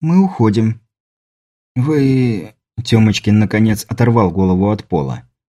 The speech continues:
"Надеюсь, не из-за нас. Нам очень жаль. Э, так неудобно получилось.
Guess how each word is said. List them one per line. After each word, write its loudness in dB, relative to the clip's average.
"Надеюсь, -2
не 0
из-за -4
нас. -2
Нам 2
очень 2
жаль. -2
Э, -8
так -8
неудобно -2
получилось. -6